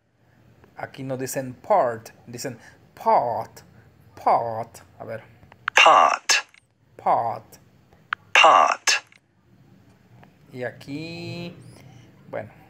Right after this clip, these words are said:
Speaker 1: en otro, en otro, en otro, en otro. En otro, en otro, pocket paper. Aquí.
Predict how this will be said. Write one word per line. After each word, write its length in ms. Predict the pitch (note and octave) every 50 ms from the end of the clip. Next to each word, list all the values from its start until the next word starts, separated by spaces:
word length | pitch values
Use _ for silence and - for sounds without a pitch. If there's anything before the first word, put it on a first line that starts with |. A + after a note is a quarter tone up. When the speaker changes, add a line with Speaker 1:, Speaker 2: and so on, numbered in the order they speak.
| - - - _ _ - _ - - - - - - - - - -
Speaker 1:
en 140 | - A#2 A#2
otro, 240 | A#2+ A#2 A2+ - A2+
en 100 | A2 A2
otro, 200 | A2+ A2+ A2+ A2+
en 120 | A2 A2
otro, 200 | A2 A2 A2+ A#2
en 60 | A2+ A2+
otro. 320 | A2+ A#2 - - C#3 C#3 - _ _ _ _ _ _ _ _ _ _ _ _ _ _ _ - - - - - - - _ _ - B2 B2+
En 120 | B2 A#2
otro, 280 | A#2 B2 B2 - B2+ B2
en 80 | B2
otro, 1040 | A#2+ A#2 A#2+ - - C#3 C3 C3+ C3+ C3+ C#3 C#3 C#3 C#3+ D3 C#3+ C#3+ C#3+ C#3+ C#3 C#3 -
pocket 520 | - C3 A#2+ A#2+ - - C3+ B2 A#2 - - _
paper. 500 | - B2 B2 B2 - - - A2+ G#2 - -
Aquí. 320 | - - - A#2+ A2 -